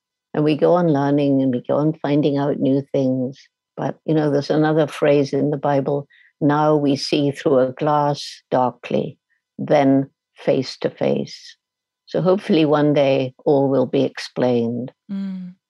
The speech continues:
Speaker 1: The wonder and the magic and the mystery.
Speaker 2: Has that belief in something greater given you a sense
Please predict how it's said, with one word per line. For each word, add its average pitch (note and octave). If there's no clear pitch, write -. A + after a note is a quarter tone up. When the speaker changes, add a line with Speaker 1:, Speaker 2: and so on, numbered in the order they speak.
Speaker 1:
The D#3
wonder C#3+
and C3+
the C3+
magic C3+
and D3+
the C#3
mystery. B2+
Speaker 2:
Has D4
that D4
belief G#3
in E3
something D#3+
greater D#3+
given F3
you D#3
a D3+
sense -